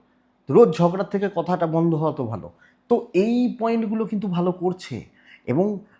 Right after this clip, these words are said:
পারিবারিক ক্ষেত্রে কিছুটা হলেও স্বস্তি বা স্থিরতা দেবে, এটা ব্যাপার। কিন্তু বন্ধুরা, যেটাকে জোর দিতে বলবো আমি এই মুহূর্তে দাঁড়িয়ে, বৃহস্পতি ধনস্থানে বসে থাকা, বসবে আগামী এক বছরের জন্য।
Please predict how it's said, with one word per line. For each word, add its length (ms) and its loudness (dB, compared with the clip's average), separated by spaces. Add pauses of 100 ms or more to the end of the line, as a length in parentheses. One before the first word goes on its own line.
(140)
পারিবারিক 460 2
ক্ষেত্রে 440 -4
কিছুটা 380 -4
হলেও 220 0
স্বস্তি 460 -6
বা 120 -2
স্থিরতা 440 -6
দেবে, 420 -2 (680)
এটা 160 -6
ব্যাপার। 320 -4 (640)
কিন্তু 220 2
বন্ধুরা, 760 2 (480)
যেটাকে 400 0
জোর 380 0
দিতে 280 -2
বলবো 320 -4
আমি 180 -2
এই 140 0
মুহূর্তে 380 -6
দাঁড়িয়ে, 360 -12 (840)
বৃহস্পতি 720 0
ধনস্থানে 720 -2
বসে 260 -4
থাকা, 360 -10 (1080)
বসবে 380 0
আগামী 320 -2
এক 160 -4
বছরের 360 -8
জন্য। 340 -12